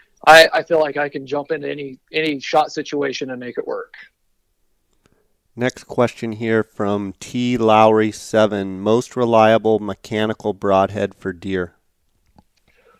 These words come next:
Speaker 1: Well, take a pick, man. There's so many good broadheads out there. If there's, if there's a time to be alive right now for, for broadhead choice and selection is right now. Um, that said, uh, for deer, I like a, a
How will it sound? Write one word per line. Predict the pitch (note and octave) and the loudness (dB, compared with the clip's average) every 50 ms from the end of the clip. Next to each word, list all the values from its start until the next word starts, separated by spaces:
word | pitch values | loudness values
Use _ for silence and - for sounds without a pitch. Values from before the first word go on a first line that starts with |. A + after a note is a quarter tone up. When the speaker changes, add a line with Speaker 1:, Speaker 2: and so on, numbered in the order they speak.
| _ _ _ _ _ _ _ _ _ _ - | _ _ _ _ _ _ _ _ _ _ 8
Speaker 1:
Well, | F3 F3 F3+ E3+ | 10 10 10 10
take | - F#3 F#3+ F#3 | 8 2 -4 -4
a | F#3 | -6
pick, | - - D#3+ F3 E3+ D#3 - - | -8 -4 -2 -2 -2 -2 -4 -6
man. | D#3+ D#3+ D#3+ | -6 -6 -6
There's | E3+ E3 - - | -6 -8 -8 -8
so | - F3 E3 | -8 -6 -6
many | E3 E3 D#3+ D#3+ | -6 -6 -6 -6
good | D#3 D#3+ D3 | -6 -6 -4
broadheads | C#3+ D3+ D#3 D#3 C#3+ C#3+ D#3 D3 C#3+ | -4 -6 -6 -6 -6 -8 -10 -8 -6
out | D3 D3+ D#3 | -6 -6 -4
there. | D3+ D3+ D#3 D#3 D#3+ D#3 D3 - - _ | -4 -4 -2 -2 -2 -2 -4 -10 -20 _
If | C#3 | _
there's, | - E3 E3 D#3+ D3+ - - _ | -4 -4 -4 -4 -4 -10 -16 _
if | D3+ - | -8 -4
there's | E3 D#3+ D#3+ D3 | -2 -2 -2 -4
a | D3 | -8
time | - - D3+ D#3+ D#3+ D#3 | -10 -6 -6 -6 -4 -4
to | D3+ D3 | -6 -4
be | D#3 | -2
alive | D#3 C#3+ C#3 C#3+ D3 D3 D3 C#3+ C3+ | -2 0 0 0 2 2 2 0 0
right | C#3+ D3 C#3+ C#3+ - C#3+ | 0 0 0 0 -2 -6
now | C#3+ C#3+ D3 C#3+ | -8 -8 -8 -8
for, | C#3 - C#3+ C3 A#2+ - _ | -8 -10 -12 -14 -14 -16 _
for | - C#3+ C3+ | -12 -10 -2
broadhead | C3+ C#3 C3+ C#3 C#3+ C#3 C#3+ C#3+ C#3+ | 0 2 4 4 4 2 0 -2 -4
choice | - - C#3+ C#3+ C#3+ D#3 D#3 D3+ - - | -6 -6 -4 -2 0 0 -2 -2 -6 -10
and | C3+ B2 - | -12 -12 -14
selection | - - D3+ C3+ C3+ C#3+ C#3 - - - C#3 C3+ | -8 -2 0 2 4 4 2 2 0 -2 -2 -2
is | B2 B2 | -2 -2
right | C3 C3 B2+ B2+ B2 C3 | 0 2 2 2 0 -2
now. | B2+ B2+ B2+ B2+ C3 C3 - _ - - - - - _ _ - | -2 -2 0 0 -2 -2 -6 _ -20 -20 -20 -20 -20 _ _ 0
Um, | B2+ C#3+ C#3+ C3+ C3 C3 C3 B2+ A#2+ G#2+ _ _ | 2 4 6 6 4 2 0 -2 -10 -18 _ _
that | - C#3+ D3+ D3+ D3+ - | 0 2 2 2 2 2
said, | - D#3+ D3+ D3 D3+ D3+ D3+ D3 | 2 2 4 4 4 2 0 0
uh, | C#3+ - D3 D3 C#3+ C#3 C#3 C3+ C3+ - - - - _ _ _ _ _ _ _ _ _ _ | -2 -2 -2 0 2 2 2 2 0 -2 -8 -18 -18 _ _ _ _ _ _ _ _ _ _
for | - D3+ C#3 | -6 -6 -4
deer, | B2+ C3+ C3+ C#3 C#3+ C#3 | -4 -2 -2 0 0 0
I | C3+ C3+ | 0 0
like | C#3+ C#3+ C#3+ C#3+ C#3 - | 0 0 0 0 -2 -2
a, | C#3+ C3 B2+ B2 A2+ _ _ _ - - | -2 -2 -2 -4 -6 _ _ _ -14 -12
a | D3 C#3 | -10 -10